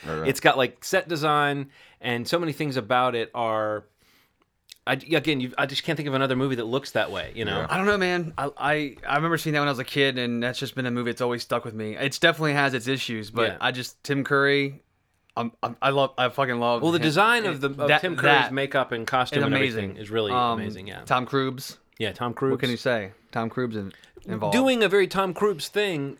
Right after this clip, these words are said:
Speaker 2: that we now know he will do, which is, you know, it's doing, like, a fantasy film like this,
Speaker 3: <laughs>
Speaker 2: but, like, doing something kind of sci-fi or something outside the norm. It's not, you know, at that time he was Tom Cruise from,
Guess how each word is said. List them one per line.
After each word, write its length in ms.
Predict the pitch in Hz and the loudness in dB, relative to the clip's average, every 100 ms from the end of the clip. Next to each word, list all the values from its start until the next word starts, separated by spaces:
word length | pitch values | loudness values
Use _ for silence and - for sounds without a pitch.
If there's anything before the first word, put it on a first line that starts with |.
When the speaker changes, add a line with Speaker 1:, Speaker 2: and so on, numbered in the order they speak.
| - | -6
Speaker 2:
that 160 | 139 147 | -4 -2
we 100 | 139 | 0
now 200 | 143 135 | 0 0
know 280 | 131 151 131 | 0 0 0
he 120 | 127 | -2
will 140 | 117 | -4
do, 240 | 113 156 123 | -2 0 0
which 180 | 117 135 | -2 -6
is, 260 | 113 - - | -6 -8 -12
you 200 | 110 131 | -10 -6
know, 120 | 117 113 | -4 -6
it's 240 | 123 - | -10 -6
doing, 240 | - 156 143 | 0 2 2
like, 140 | 120 | 0
a 40 | |
fantasy 380 | - 151 143 - | 0 0 0 -4
film 260 | - 104 95 | -6 -4 -4
like 220 | 92 - | -6 -6
this, 280 | 98 95 - 196 - | -8 -6 -4 -4 -6
Speaker 3:
<laughs> 180 | 214 - | -4 2
Speaker 2:
but, 160 | 135 | 2
like, 220 | 139 127 - | 2 2 2
doing 200 | 175 160 | 0 0
something 300 | 165 160 151 | -2 -2 -2
kind 140 | 151 | -2
of 60 | 139 | 0
sci-fi 460 | 151 147 - 143 | 2 2 2 2
or 60 | 131 | 0
something 280 | 143 135 127 | -4 -6 -4
outside 340 | 127 139 131 | -4 -4 -4
the 60 | 123 | -2
norm. 320 | 123 120 120 | -2 -2 -4
It's 140 | 120 143 | -4 -2
not, 240 | 143 - | -2 -4
you 120 | 139 | -2
know, 180 | 123 117 | 0 0
at 80 | 117 | 0
that 140 | 139 | -2
time 300 | - 175 156 | -2 -2 -2
he 100 | 131 | -2
was 140 | 131 123 | -4 -2
Tom 240 | 135 123 | -2 -2
Cruise 320 | - 127 113 | -4 -4 -4
from, 420 | - 123 113 113 | -2 0 0 -2